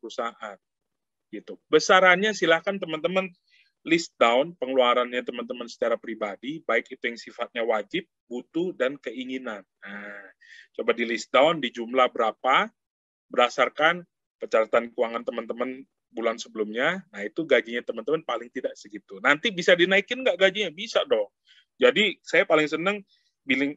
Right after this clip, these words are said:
bilang diri saya sendiri, kalau misalkan omset bulan, eh, tahun ini naik dua kali lipat, atau tiga kali lipat, gajinya saya naikin nih.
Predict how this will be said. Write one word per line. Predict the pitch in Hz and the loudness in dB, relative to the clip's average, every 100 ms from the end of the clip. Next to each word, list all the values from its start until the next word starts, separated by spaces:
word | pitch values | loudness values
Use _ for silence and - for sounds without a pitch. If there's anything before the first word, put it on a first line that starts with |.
| _ | _
bilang | 139 135 135 135 | -2 0 0 0
diri | 135 135 131 131 | 0 0 -2 -4
saya | 127 127 127 | 2 2 2
sendiri, | - 127 151 180 | 0 -4 -4 -2
kalau | 131 147 | 0 0
misalkan | 156 151 143 147 | 0 -2 -4 -4
omset | 143 139 156 - _ | -6 -2 -4 -4 _
bulan, | 139 139 135 _ | 2 2 0 _
eh, | 139 - | 0 2
tahun | 135 131 | 2 0
ini | 135 135 | -2 -2
naik | 165 233 170 - | 0 0 0 -2
dua | 131 | 0
kali | 127 120 113 | 0 -2 -4
lipat, | - 170 - _ _ _ _ | 0 0 0 _ _ _ _
atau | 113 127 120 | -12 -8 -6
tiga | 127 127 | 0 2
kali | 123 117 | 2 0
lipat, | 120 180 175 - | -2 -4 -8 -8
gajinya | 110 107 120 160 | -8 -10 -16 -12
saya | - 131 | -8 -6
naikin | 117 113 - 139 | -6 -10 -12 -14
nih. | 147 | -16